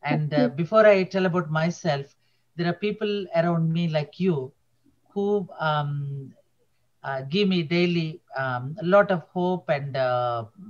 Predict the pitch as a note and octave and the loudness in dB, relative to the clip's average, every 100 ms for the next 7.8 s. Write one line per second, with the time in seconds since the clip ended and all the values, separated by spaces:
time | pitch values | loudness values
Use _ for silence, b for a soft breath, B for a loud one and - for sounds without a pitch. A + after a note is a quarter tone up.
0 | - E3 D3 B2+ - D#3+ D#3 E3 D#3+ E3 | -12 -6 -4 -4 0 0 0 -4 -2 -2
1 | - D3 C#3+ C#3+ C#3+ C#3+ D#3+ C#3+ C3+ _ | -4 -6 -6 -4 -6 -6 -6 -6 -6 _
2 | b b D3+ D#3+ E3 F#3+ C#3+ C#3+ A3 - | b b -2 2 4 4 2 -4 -4 -6
3 | G#3 F#3+ b b b - G3+ - G#3 G3 | -4 -4 b b b -4 -4 -2 -2 0
4 | F3 E3 F#3+ G3+ G#3+ F#3 B3+ A3 F3+ D3 | -2 0 0 0 -2 -4 -8 -4 -4 0
5 | D#3 D#3 F#3+ D#4 - - _ _ _ _ | 2 2 0 -4 -10 -20 _ _ _ _
6 | _ _ - D3+ D3 E3 D#3+ - G3 F#3+ | _ _ -4 -2 0 -2 -2 -2 -2 2
7 | D#3 D3+ D3+ C3+ D3+ - - - | 2 2 0 0 -4 -6 -14 -20